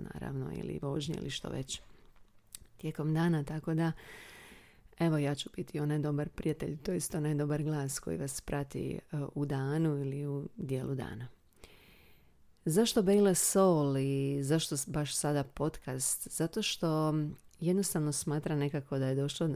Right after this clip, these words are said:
vrijeme da napravim nešto novo, jedan novi korak u cijelom ovom mom, na cijelom ovom mom putovanju i u stvaranju samog brenda. Mislim da je to jedna dodatna vrijednost i da će ljudi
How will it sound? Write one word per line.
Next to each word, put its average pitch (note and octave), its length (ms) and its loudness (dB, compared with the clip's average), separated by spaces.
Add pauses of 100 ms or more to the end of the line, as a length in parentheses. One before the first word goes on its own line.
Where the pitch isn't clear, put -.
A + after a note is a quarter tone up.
vrijeme C#3+ 460 2
da E3+ 120 4
napravim D3 580 2
nešto C#3 360 0
novo, D3+ 460 4
jedan C#3 320 0
novi C#3+ 220 2
korak C#3 500 0
u C#3 60 -4
cijelom C3 440 -4
ovom C#3 280 -2
mom, C#3 280 0 (600)
na D#3+ 60 0
cijelom D#3+ 380 4
ovom D#3+ 340 4
mom D#3+ 240 4
putovanju D#3 1000 4
i D3 160 0
u C#3+ 140 0
stvaranju D3 600 0
samog D3 400 0
brenda. D#3 300 4
Mislim C#3+ 340 0
da C#3+ 60 2
je C#3+ 60 0
to C#3+ 160 -2
jedna C#3+ 300 0
dodatna C#3 500 -2
vrijednost D3+ 680 2
i C#3+ 80 0
da C#3 160 0
će C#3+ 200 -2
ljudi D3 420 2